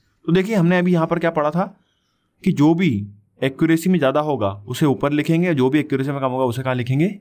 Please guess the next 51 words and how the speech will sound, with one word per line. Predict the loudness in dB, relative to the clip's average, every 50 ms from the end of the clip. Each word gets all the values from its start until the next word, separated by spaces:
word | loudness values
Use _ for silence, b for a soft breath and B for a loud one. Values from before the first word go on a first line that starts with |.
| _ -2
नीचे। | 0 0 0 0 -2 -8
तो | -12 -16 _ _ _ _ _ -4 -2
यहाँ | 0 0 0
पर | 0 0 -2 -2
पहला | -2 -2 0 0 0 0
पॉइंट | 0 0 0 0
पढ़ | 0 0
के | 0 0
क्या | 0 0 0
समझ | 2 2 2
में | 4 2
आ | 2
रहा | 2 0 -2
है | -2
कि | -4 -4 -4 -2
ए | 0 2 2 2
जो | 2 2
है | 2 2 0 -2 -4 -6 -12 _ _ _ _ _ -4
वह | 0 0 0
बी | 0 0 -2 -2 -2
से | -2 -2 -2
बड़ा | 0 0 -2 -2 -4
है, | -6 -6 -10 -14 -18 _ _ _ _ _
तो | -10 -4
पहले | -2 0 0 0 0
इतना | -2 -2 -4
ही | -2
बना | -2 -2 -2
लेते | -2 -4 -4 -6
हैं | -6 -8 -10 b b b b b -12
कि | -12 -4 0
ए | 2 2 2 2
जो | 2 2 2
है | 4 2 2 0 -2 -4 -10 -16 _ _ _ _ -4
वह | -2 0 0 0 -2 -2 -6 -12 _ _ _ _ -6
बी | -2 0 2 2 2
से | 0 0 -2 -2
बड़ा | 0 0 -2 -2 -2
है, | -4 -4
तो | -4 -4 -2
बी | 0 0 -2 -2
के | -2 -6
कहाँ | -6 -4 -2 -2 -2
बनेगा | -2 -2 -4 -2 -2 0
दोस्तों? | -2 -2 -4 -2 -2 -2 -2 -2 -2
ऊपर। | -2 -2 -2 0 -2 -4 -4 -6 -14 _ _ _ _ _ _ _
क्लियर | 0 2 2 2 0
है? | -2 -4 -8 _ _ _ _
आगे | -4 -2 -2 0 -2
बढ़ते | -2 -2 -4 -6
हैं। | -8 -10 -12